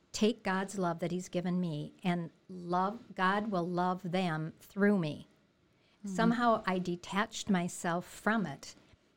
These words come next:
Speaker 1: And what happened, Delaney, interestingly enough, is it changed my heart.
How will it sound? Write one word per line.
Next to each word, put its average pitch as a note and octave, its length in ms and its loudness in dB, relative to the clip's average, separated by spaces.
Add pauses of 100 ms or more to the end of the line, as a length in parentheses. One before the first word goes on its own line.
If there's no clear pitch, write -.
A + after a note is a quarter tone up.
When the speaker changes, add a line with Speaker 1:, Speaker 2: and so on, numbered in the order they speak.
(260)
Speaker 1:
And G3 100 4
what F3 160 4
happened, B3+ 460 4
Delaney, D#3+ 640 2
interestingly F3 560 0
enough, F#3+ 320 -2
is - 360 -8 (640)
it F#3+ 120 0
changed F#3 380 -4
my D#3+ 120 -4
heart. - 480 -6